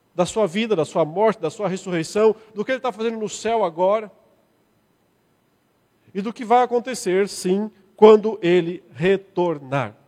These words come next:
Então, essa revelação é de Jesus Cristo, a qual Deus lhe deu para mostrar aos seus servos as coisas que em breve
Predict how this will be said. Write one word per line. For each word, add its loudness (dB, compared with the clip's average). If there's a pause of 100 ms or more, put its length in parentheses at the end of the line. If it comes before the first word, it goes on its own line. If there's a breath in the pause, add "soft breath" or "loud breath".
(1300)
Então, 6 (520)
essa -4
revelação 0
é 0
de -6
Jesus -8
Cristo, -4
a 0
qual 4
Deus 4
lhe -8
deu 4 (680)
para 4
mostrar 0
aos 4
seus -2
servos -2
as -4
coisas -4
que -10
em -8
breve -6